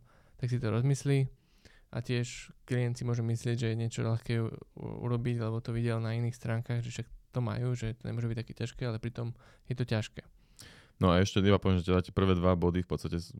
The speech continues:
Speaker 2: budú pravdepodobne aj niekde pri tých ďalších, eh, bodoch, ktoré tam máš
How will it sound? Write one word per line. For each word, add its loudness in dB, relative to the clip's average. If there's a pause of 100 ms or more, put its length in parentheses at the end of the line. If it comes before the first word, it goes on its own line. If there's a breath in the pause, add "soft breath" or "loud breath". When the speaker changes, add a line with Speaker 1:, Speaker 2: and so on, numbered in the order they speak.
(120)
Speaker 2:
budú -2
pravdepodobne 0
aj 2
niekde -2
pri -8
tých -2
ďalších, -4
eh, -4
bodoch, 0
ktoré -2
tam -2
máš -2